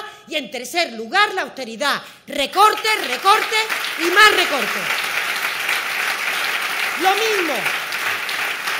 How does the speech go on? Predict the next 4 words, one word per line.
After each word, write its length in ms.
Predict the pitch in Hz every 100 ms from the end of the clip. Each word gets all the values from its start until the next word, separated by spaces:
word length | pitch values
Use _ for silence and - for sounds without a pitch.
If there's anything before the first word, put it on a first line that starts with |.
| - - - - - - - - - - - - - - - - - - - - - - - - - -
No 140 | 311 403
se 120 | 403
han 100 | 403 403
enterado. 460 | 359 370 339 392 349